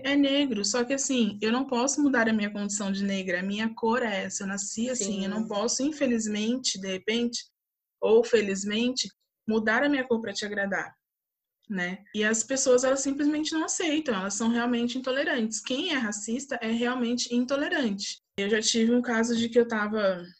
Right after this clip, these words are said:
Speaker 1: num ambiente com pessoas do trabalho, muito tempo atrás, e aí mostraram uma foto minha com cabelo liso, com os meus pais e tal, mostraram essa foto, meu cabelo tava liso.
Speaker 2: Aham.
Speaker 1: E <laughs> aí a pessoa virou e falou assim, "Essa é a Elaine?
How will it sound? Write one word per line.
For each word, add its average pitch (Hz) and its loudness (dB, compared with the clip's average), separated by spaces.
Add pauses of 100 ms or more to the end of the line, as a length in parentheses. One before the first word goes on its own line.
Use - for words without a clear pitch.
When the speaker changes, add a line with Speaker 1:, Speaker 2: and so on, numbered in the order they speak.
(120)
Speaker 1:
num 196 0
ambiente 202 0
com 240 2
pessoas 208 -2
do - -10
trabalho, 202 -2 (640)
muito 202 -6
tempo 190 -8
atrás, 190 -4 (560)
e 214 4
aí 226 4
mostraram 240 4
uma 254 2
foto 240 0
minha 233 6
com 254 0
cabelo 233 6
liso, 220 0 (240)
com 226 4
os 226 4
meus 247 2
pais 254 0
e 233 -4
tal, 226 -2
mostraram 220 -2
essa 220 0
foto, 254 -2
meu 220 0
cabelo 214 -2
tava 214 -2
liso. 240 -2 (340)
Speaker 2:
Aham. 185 -6 (440)
Speaker 1:
E 226 6
<laughs> 233 0
aí 226 6
a 240 2
pessoa 240 4
virou 226 4
e 202 -4
falou 208 -2
assim, 240 0 (560)
"Essa 330 2
é 392 2
a 359 4
Elaine? 311 4